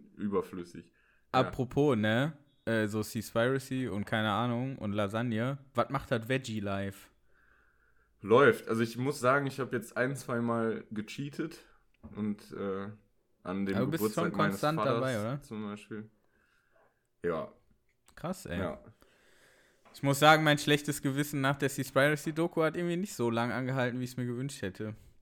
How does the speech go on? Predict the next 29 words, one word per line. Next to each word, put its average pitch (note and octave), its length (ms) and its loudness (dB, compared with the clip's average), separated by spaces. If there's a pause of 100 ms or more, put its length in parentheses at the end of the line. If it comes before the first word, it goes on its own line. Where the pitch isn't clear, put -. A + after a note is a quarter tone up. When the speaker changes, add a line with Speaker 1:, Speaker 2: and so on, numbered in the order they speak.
(160)
Speaker 2:
Ich - 60 -6
hab A2+ 120 -2
gestern C#3+ 320 2
eine C#3+ 80 0
Speaker 1:
<laughs> A#3 60 -2
Speaker 2:
Thunfischpizza A#2 640 -4
gegessen. G#2 540 -4 (880)
<laughs> - 1080 2
Nein, A2+ 260 2
ist A#2+ 100 -2
schon A#2 160 0
weniger A2+ 340 0
geworden. G2 380 -2 (420)
Also F#2+ 160 -2
ich - 40 -6
hab A#2+ 120 2
mir A#2 220 0
eigentlich A#2+ 400 -2
so G#2+ 100 -6
regelmäßig A#2 600 -2
irgendwie A#2 240 -4
so G#2+ 360 -4
Stremellachs B2 800 -4
reingepfiffen, B2 680 -6
das A#2 100 -10
mach A#2+ 160 -6
ich B2 160 -10
nicht - 180 -12
mehr. C3 240 -6